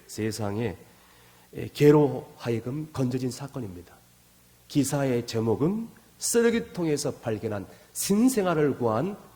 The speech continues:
유기견이라는 제목으로 아마 그 당시에, 아,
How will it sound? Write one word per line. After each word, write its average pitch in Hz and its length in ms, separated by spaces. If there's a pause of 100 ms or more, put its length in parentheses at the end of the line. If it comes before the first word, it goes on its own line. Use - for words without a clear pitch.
(220)
유기견이라는 110 1500
제목으로 101 680 (600)
아마 104 160
그 135 100
당시에, 127 580 (760)
아, - 140